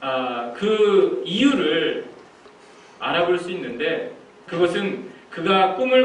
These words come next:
꾼 나라에서부터 문제가 있었다는 것을 발견하게 됩니다. 그가 이루고자 했던 나라, 꿈꾼 나라. 오늘 말씀 속에 솔로몬이 자신의 지혜로 이루어놓은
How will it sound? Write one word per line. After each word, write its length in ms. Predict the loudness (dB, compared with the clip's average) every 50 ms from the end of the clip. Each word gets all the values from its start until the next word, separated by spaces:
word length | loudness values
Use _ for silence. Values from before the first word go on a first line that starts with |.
| 4 2 0
꾼 400 | 0 0 0 0 -2 -2 -2 -2
나라에서부터 1080 | 0 0 0 2 2 2 2 0 -2 -4 -6 -6 -6 -4 -2 -2 -2 -2 -4 -6 -6
문제가 460 | -6 -4 -4 -2 2 4 4 6 6
있었다는 460 | 4 2 0 -2 -4 -4 -4 -4 -6 -6
것을 580 | -8 -10 -8 -6 -4 -4 -4 -4 -6 -10 -14 -16 -16
발견하게 480 | -14 -12 -10 -6 -4 -2 -2 -2 -2 -2
됩니다. 280 | -4 -6 -8 -10 -14 -16 -18 -16
그가 400 | -6 0 2 4 4 2 2 -2 -8 -12 -16 -14
이루고자 540 | -12 -8 -6 -2 -2 0 0 0 0 -2 -2
했던 360 | -4 -6 -6 -6 -6 -6 -8
나라, 300 | -8 -10 -12 -14 -14 -16 -18 -20 -12 -6
꿈꾼 480 | -4 -2 0 0 -2 -2 -4 -4 -4 -6
나라. 320 | -6 -6 -8 -8 -10 -12 -14 -20 -20 -20 -20 -20 -12 -4
오늘 180 | 0 2 4 6
말씀 300 | 6 4 4 2 0 -4
속에 340 | -6 -2 2 2 4 4 2
솔로몬이 1120 | 2 2 4 6 6 6 4 0 -2 -4 -6 -4 -2 -2 0 0 -2 -2 -4 -8 -12 -14
자신의 500 | -10 -6 -4 -2 -2 0 0 0 0 0
지혜로 640 | 0 -2 -2 0 0 2 2 2 2 2 4 4 4
이루어놓은 680 | 2 2 0 0 2 2 2 2 2 0 0 -4 -8